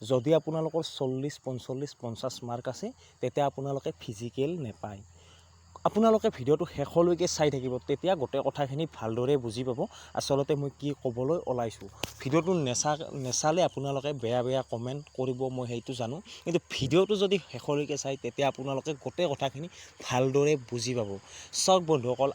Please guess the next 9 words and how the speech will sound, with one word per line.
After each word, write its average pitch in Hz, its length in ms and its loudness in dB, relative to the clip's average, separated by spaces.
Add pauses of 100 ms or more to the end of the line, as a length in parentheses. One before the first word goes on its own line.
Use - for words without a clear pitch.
(140)
আপোনালোকে 151 520 0 (840)
ইতিমধ্যে 156 460 4 (100)
গমেই 123 300 2
পাইছে 143 300 4
যে 160 80 -2 (160)
এনচাৰ 143 420 2
কি 175 100 -6 (220)
আপোনালোকৰ 147 580 0 (320)
প্ৰায় 151 360 4